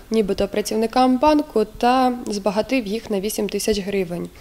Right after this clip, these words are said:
А на день раніше теж один чоловік після розмови з псевдопрацівником Ощадбанку, е, надав інформацію по своїй банківській картці, та з його рахунку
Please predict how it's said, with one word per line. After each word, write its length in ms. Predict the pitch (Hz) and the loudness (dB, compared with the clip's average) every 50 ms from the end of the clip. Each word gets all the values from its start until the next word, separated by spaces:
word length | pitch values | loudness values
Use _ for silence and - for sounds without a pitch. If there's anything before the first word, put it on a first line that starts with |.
| - - - - - - - - - - | -18 -16 -16 -16 -16 -16 -18 -18 -4 2
А 120 | - 185 | 4 6
на 120 | - 247 | 8 8
день 240 | 254 262 285 277 269 | 8 8 8 8 8
раніше 560 | 269 269 277 294 311 330 320 - - 233 226 | 6 6 6 6 4 4 2 2 2 2 2
теж 240 | 226 226 220 - - | 4 2 2 2 2
один 220 | 233 208 233 233 226 | 2 4 4 2 4
чоловік 480 | - 233 220 226 240 233 277 294 285 - | 2 2 4 4 4 4 2 0 0 0
після 280 | - 233 214 - 226 214 | -2 -2 0 2 2 4
розмови 500 | 214 220 214 226 226 233 226 220 208 202 | 4 4 2 4 4 4 4 4 4 0
з 80 | 185 - | 0 -2
псевдопрацівником 1300 | - - - 220 214 196 214 208 202 - - - - - - - 214 - - 214 220 226 220 - 220 214 | -6 -2 0 0 2 2 0 0 0 -2 -8 -12 -12 -8 -2 -2 0 0 2 2 2 2 2 2 2 2
Ощадбанку, 800 | 214 208 - 226 220 208 214 269 277 294 294 277 - - 220 214 202 - - - - - - - - - - - | 4 2 2 0 0 0 2 2 4 4 2 0 0 2 0 0 0 -2 -10 -12 -12 -12 -12 -12 -14 -14 -10 -2
е, 80 | - 202 | 2 4
надав 340 | 208 208 208 214 233 226 220 | 4 6 8 8 8 8 8
інформацію 680 | 214 208 - 220 226 247 285 320 330 320 - 277 262 | 4 4 2 2 4 6 6 4 4 4 2 2 0
по 180 | 254 - 247 247 | 2 2 0 0
своїй 320 | - - 240 247 247 247 | 0 2 2 4 4 4
банківській 560 | 214 233 240 240 233 - 240 220 - - 233 220 | 2 2 2 2 2 0 -2 -2 0 -2 -2 0
картці, 500 | - 240 233 226 220 226 - - 214 208 | 2 4 4 4 4 2 -2 -2 -2 0
та 160 | - 240 240 | 2 0 2
з 80 | 202 | 2
його 220 | 220 208 202 233 233 | 0 0 2 2 2
рахунку 720 | 233 233 - 302 302 311 302 - 220 214 208 202 196 | 2 0 2 2 0 0 2 2 4 4 4 4 2